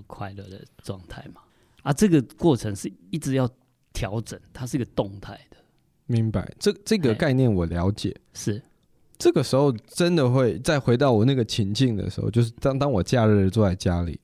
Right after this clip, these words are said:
Speaker 1: 是。
Speaker 2: 我在休息的时候，
Speaker 1: 对。
Speaker 2: 我告诉我自己说，我觉得现-，休息这段时间，我跟朋友们或是跟自己的伴侣相处是很快乐的。
Speaker 1: 是。
Speaker 2: 但是当我把自己想到工作的时候，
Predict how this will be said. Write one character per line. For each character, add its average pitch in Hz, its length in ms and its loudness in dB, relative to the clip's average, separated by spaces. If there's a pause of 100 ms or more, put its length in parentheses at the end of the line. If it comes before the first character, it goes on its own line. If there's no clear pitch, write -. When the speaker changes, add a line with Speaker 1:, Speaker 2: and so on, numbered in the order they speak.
Speaker 1:
是。 - 160 -6
Speaker 2:
我 104 60 4
在 123 80 4
休 120 260 4
息 - 220 -4
的 - 140 -6
时 - 120 -16
候， - 100 -6
Speaker 1:
对。 104 260 -4 (540)
Speaker 2:
我 113 100 2
告 208 160 2
诉 185 160 2
我 107 80 4
自 127 120 2
己 107 100 2
说， 110 180 0
我 101 120 2
觉 107 160 0
得 104 200 0 (200)
现-， - 280 -4
休 147 240 -2
息 107 200 -4
这 117 100 0
段 120 120 2
时 101 140 -4
间， 104 180 2
我 95 80 -2
跟 113 200 0
朋 113 140 0
友 98 100 0
们 87 180 -6
或 101 140 0
是 101 60 -4
跟 98 240 0
自 104 100 -4
己 85 100 -4
的 76 140 -8
伴 110 260 -2
侣 80 120 -6
相 107 240 -2
处 - 120 -8
是 - 120 -6
很 - 100 -10
快 92 180 -4
乐 101 220 2
的。 - 100 -20
Speaker 1:
是。 - 320 -6 (600)
Speaker 2:
但 151 200 2
是 107 440 2
当 143 180 0
我 104 180 4
把 - 300 -4 (420)
自 196 140 4
己 101 180 0
想 - 240 -4
到 110 160 4
工 117 240 2
作 123 160 2
的 98 120 -2
时 - 180 -8
候， - 260 -2